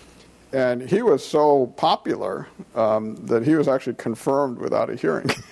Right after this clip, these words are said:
<laughs> And I, being the, the bad brother, uh, you know, I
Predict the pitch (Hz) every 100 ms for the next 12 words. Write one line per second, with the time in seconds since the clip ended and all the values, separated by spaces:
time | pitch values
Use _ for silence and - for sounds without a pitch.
0 | - 320 349 302 381 339 453 349 - 349
1 | 294 - 330 339 277 - 160 165 160 165
2 | 185 190 165 160 139 123 110 - 117 120
3 | 127 139 165 135 123 110 113 127 - -
4 | _ - - - - - - - - -
5 | 117 113 113 113 - 156 135 110 110 110